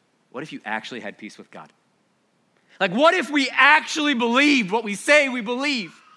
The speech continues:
That I'm not condemned, that there is no shame, and that I can come in all the time and talk to my Father. What if we actually believed it? And I know you're like, "I actually believe it." But I feel that so many of us, we're treating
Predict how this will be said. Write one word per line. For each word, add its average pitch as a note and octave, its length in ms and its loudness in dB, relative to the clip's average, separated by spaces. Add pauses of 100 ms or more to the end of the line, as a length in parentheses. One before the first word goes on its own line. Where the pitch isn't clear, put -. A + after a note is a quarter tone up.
(500)
That A3 140 2
I'm A3 180 4
not D4 300 4
condemned, F#3 480 0 (140)
that F#3+ 120 -2
there G3+ 140 0
is C4+ 260 -2
no A#3+ 180 4
shame, F#3 380 0 (160)
and G3 160 0
that G3+ 100 6
I C4 140 8
can G#3+ 260 -4
come B3 280 2
in G#3 240 2 (180)
all B3+ 240 4
the B3+ 120 -2
time G3+ 420 2 (140)
and E3+ 180 -4
talk A3 320 0
to A3+ 100 -4
my F#3 160 2
Father. D3 440 -2 (340)
What C#4 120 0
if C4+ 60 -2
we C4 140 0
actually A#3+ 520 4
believed G#3+ 460 0
it? G3 120 -6 (120)
And F#3 100 0
I F3+ 60 2
know A3+ 80 0
you're C4 120 0
like, E3+ 140 0 (160)
"I D#3 180 0
actually E3+ 540 0
believe D3+ 440 -6
it." C3+ 120 -8 (140)
But F3 100 -2
I E3+ 60 0
feel A#3 200 -2
that G3 60 -4
so A#3+ 320 -2
many A#3+ 300 0
of F3+ 120 0
us, - 160 -6 (180)
we're A3+ 160 -2
treating G#3 580 -2